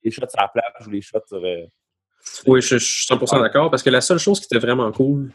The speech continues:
Speaker 2: tant qu'à moi, sur la, sur la plage, c'était les scènes de stress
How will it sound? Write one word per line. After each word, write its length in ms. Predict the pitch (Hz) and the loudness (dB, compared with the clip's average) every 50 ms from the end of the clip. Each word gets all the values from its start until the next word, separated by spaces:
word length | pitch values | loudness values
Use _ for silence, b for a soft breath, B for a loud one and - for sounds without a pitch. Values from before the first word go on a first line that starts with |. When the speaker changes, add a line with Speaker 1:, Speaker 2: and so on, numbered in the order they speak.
| _ _ _ _ | _ _ _ _
Speaker 2:
tant 100 | 123 120 | -2 0
qu'à 160 | 117 117 110 | 2 2 0
moi, 360 | 107 107 110 117 123 131 131 131 | 0 0 -2 0 0 -2 -2 -4
sur 280 | - - - - 113 | -6 -4 -2 0 0
la, 360 | 113 107 104 101 101 98 98 - - - - _ _ _ _ _ | 2 2 0 0 0 -2 -4 -6 -8 -12 -16 _ _ _ _ _
sur 160 | - - - | -10 -6 -6
la 80 | 104 - | -6 0
plage, 480 | - 117 113 123 143 143 127 123 - b b b b b b b b b b | 2 2 4 4 2 2 0 -2 -8 b b b b b b b b b b
c'était 160 | - - 117 | -2 2 2
les 140 | 113 113 113 | 4 4 2
scènes 280 | - - 123 131 131 123 | 2 2 2 2 2 2
de 80 | 110 110 | 0 0
stress 800 | - - - - - - 127 131 139 - - - - - - | 0 -2 -4 -4 -2 0 2 2 2 0 -2 -4 -4 -6 -12